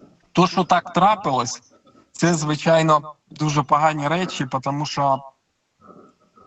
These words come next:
ну, на війні вони трапляються, да, не буду вдаватися в деталі, хто там, що там. Е, бригади, вони,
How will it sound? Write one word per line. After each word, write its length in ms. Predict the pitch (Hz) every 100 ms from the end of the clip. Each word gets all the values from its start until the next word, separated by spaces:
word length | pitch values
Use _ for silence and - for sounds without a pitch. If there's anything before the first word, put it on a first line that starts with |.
| _ _ _ _ _ _ _ _ _ _ -
ну, 120 | 196
на 120 | 208
війні 240 | 180 196 208
вони 200 | 170 156
трапляються, 720 | 156 151 151 120 107 107 117
да, 160 | 120
не 100 | 120
буду 240 | 139 139 120
вдаватися 440 | 120 127 131 -
в 60 | 131
деталі, 440 | 180 - 208 147
хто 280 | 123 - 185
там, 180 | - 127
що 240 | - 180
там. 260 | 160 131 123 - _ _ _ -
Е, 360 | 127 123 127 131
бригади, 500 | 139 175 180 180 151
вони, 400 | 147 147 151